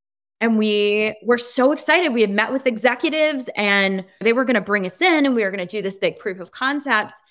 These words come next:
And there was a moment where we're, like, going into contracting with this Fortune fifty company and feeling like we have solved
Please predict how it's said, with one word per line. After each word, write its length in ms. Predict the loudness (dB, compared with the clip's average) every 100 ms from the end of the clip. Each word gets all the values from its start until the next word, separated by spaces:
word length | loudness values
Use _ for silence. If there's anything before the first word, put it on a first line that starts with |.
| _ _ _ _ _ 2
And 320 | 4 2 0
there 240 | -2 2 4
was 160 | 4
a 60 | 4
moment 560 | 2 2 0 -2 -2
where 340 | 0 4 4 4
we're, 120 | 2
like, 240 | -2 -4
going 320 | -2 0 0 -2
into 120 | -4
contracting 680 | -6 -6 -2 -2 -2 -4 -12
with 100 | -12
this 160 | -14
Fortune 380 | -10 -8 -6 -6
fifty 280 | -6 -6 -8
company 380 | -10 -10 -8 -10
and 100 | -6
feeling 300 | -4 -2 0
like 180 | 0
we 140 | 0 -4
have 320 | 0 0 0 -8 _ _ _ -8
solved 480 | 2 4 4 0